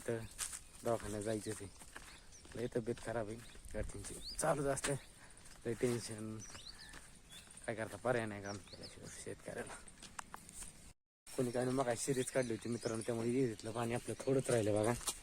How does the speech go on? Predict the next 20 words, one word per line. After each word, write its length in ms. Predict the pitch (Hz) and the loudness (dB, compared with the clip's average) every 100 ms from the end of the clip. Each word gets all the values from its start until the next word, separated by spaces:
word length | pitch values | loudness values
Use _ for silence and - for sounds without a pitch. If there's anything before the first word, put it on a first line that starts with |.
| - - - - - - - - - - - | -16 -18 -16 -14 -12 -10 -12 -14 -16 -16 -4
आहे 140 | 127 113 | -2 0
का, 100 | 95 - - - - - - - - | -2 -10 -16 -18 -20 -18 -14 -6 4
तळाला 340 | 117 113 107 | 8 8 8
गेले 260 | 113 113 113 - - - - - - | 6 8 6 4 -2 2 0 2 6
तेवढ्यात 260 | 131 135 | 8 8
आपला 220 | 127 123 123 | 8 4 6
गवती 300 | 131 117 120 | 4 4 4
घास 200 | 135 - | 4 2
होईल. 160 | 120 120 - - - - - - - | 0 -2 -10 -14 -14 -10 -12 -6 2
त्याच्यामुळं 380 | 123 120 117 120 | 4 6 6 6
आपण 240 | 120 117 | 6 2
काय 140 | 131 123 | 4 4
केले, 240 | 127 117 117 - - - - | 2 0 -2 -8 -8 -6 -4
आता 160 | - 113 | -2 0
जाता 260 | 120 123 | 0 2
जाता 260 | 120 127 120 | 2 2 4
कामाला 380 | 131 135 123 123 | 6 6 6 6
चालू 260 | 139 117 - | 6 4 0
केले. 160 | 107 120 - - - - - - - | -2 -2 -4 -6 -6 -4 -4 -4 0
बघू 200 | 127 117 | 2 4